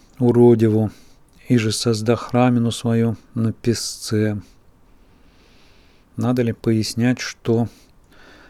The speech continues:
бе разрушения ея велия? Взаимосвязь этих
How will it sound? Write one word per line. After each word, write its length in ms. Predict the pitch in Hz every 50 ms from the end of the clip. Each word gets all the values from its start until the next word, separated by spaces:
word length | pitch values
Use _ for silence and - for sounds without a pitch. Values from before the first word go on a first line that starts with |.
| _ _ -
бе 300 | 120 110 104 113 120 120
разрушения 880 | 117 117 107 113 110 117 107 - - - 117 113 110 110 110 110 110
ея 460 | 98 110 113 107 107 113 110 113 104 - - _ -
велия? 760 | - 113 107 107 110 117 113 110 107 104 104 101 98 101 98 - _ _ _ _ _ _ _ _ - - _ _ _ _ _ _ _ _ _ - _ _ _ - _ _ _ _ _ _ _ _ _ _ _ _ - _ - - - - - _ _ _ _ _ _ _ -
Взаимосвязь 960 | 123 117 117 127 143 147 151 147 147 143 - - - 135 143 147 143 123 -
этих 320 | 120 - - 110 - -